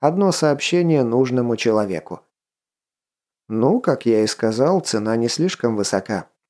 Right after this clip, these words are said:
"Хотите податься в наемники или открыть свое охранное дело?" "Ни то, ни другое",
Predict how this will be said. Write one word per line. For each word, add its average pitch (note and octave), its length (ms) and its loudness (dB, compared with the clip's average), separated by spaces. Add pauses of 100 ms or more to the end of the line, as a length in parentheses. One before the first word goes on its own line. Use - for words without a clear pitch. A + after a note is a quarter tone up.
(1040)
"Хотите A2+ 520 0
податься A#2 520 0
в A2+ 80 -4
наемники C#3+ 840 0
или C3 200 2
открыть C3+ 440 0
свое C3 340 2
охранное C3 560 2
дело?" D3 400 0 (840)
"Ни D#3 160 2
то, G#3 220 0
ни G3+ 140 2
другое", B2+ 600 0